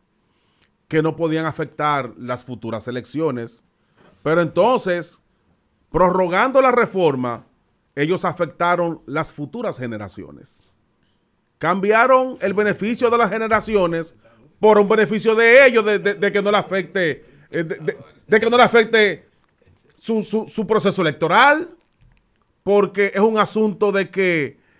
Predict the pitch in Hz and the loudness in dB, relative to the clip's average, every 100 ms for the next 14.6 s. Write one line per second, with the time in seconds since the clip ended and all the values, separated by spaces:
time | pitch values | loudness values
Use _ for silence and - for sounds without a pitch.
0 | _ _ - - _ - 208 202 185 180 | _ _ -20 -20 _ -2 0 0 -4 -2
1 | 170 120 135 196 269 262 262 - - - | -2 -2 -2 -2 -2 0 -2 -4 -14 -20
2 | _ _ _ _ 196 208 151 220 226 214 | _ _ _ _ -4 -4 0 2 2 0
3 | 185 196 180 190 202 190 135 180 175 131 | -2 -4 -4 -2 -2 -2 -2 2 2 2
4 | 101 - _ _ _ - 160 180 185 180 | -6 -20 _ _ _ -2 0 2 2 0
5 | 160 170 170 160 151 143 139 131 110 123 | -2 -2 -2 -2 -2 -2 -4 -4 -8 -8
6 | 151 190 240 262 311 - _ _ _ 180 | -2 0 2 0 -6 -14 _ _ _ -2
7 | 185 185 196 208 202 196 180 - _ _ | -2 0 0 2 0 0 -2 -10 _ _
8 | _ - - 226 214 214 233 233 294 - | _ -4 -2 -2 0 0 0 -4 -8 -18
9 | _ _ _ _ _ _ _ _ _ _ | _ _ _ _ _ _ _ _ _ _
10 | _ _ _ 165 220 240 233 226 233 254 | _ _ _ -6 -2 0 0 0 2 2
11 | 262 262 277 247 156 117 - - _ _ | 0 0 0 2 2 0 -6 -20 _ _
12 | _ 110 143 202 170 160 - 131 156 147 | _ -6 -4 -4 -2 -4 -4 -2 0 0
13 | 147 185 214 214 180 165 156 156 156 151 | 2 2 2 2 2 0 -2 -4 -6 -4
14 | 170 165 170 156 131 123 | -4 -2 -2 -2 -4 -8